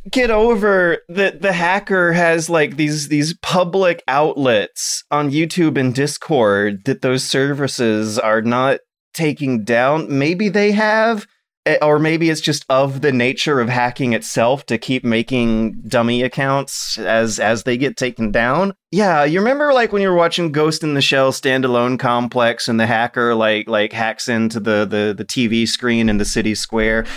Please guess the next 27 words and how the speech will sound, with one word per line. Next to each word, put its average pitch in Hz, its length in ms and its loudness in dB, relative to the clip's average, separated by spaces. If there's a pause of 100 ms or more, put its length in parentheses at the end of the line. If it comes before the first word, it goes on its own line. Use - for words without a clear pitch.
(100)
and 127 120 2
they're 127 140 2
a 123 80 0
mysterious 135 800 0
enigma 123 560 0
person 127 540 -2
who 123 180 0 (200)
you 135 120 0
can't, 135 360 -2
like, 127 200 0
go 127 220 0
personally 127 640 0
look 113 260 0
up 117 240 0
and, 107 240 0
and 107 140 0
chat 113 340 0
with 113 220 0
and 104 120 0
interview? 123 720 -2 (340)
Kotaku 202 440 0
got 139 200 2
an 117 80 2
interview 104 400 -2
with 101 140 -6
the 104 60 2
hacker. 92 540 -2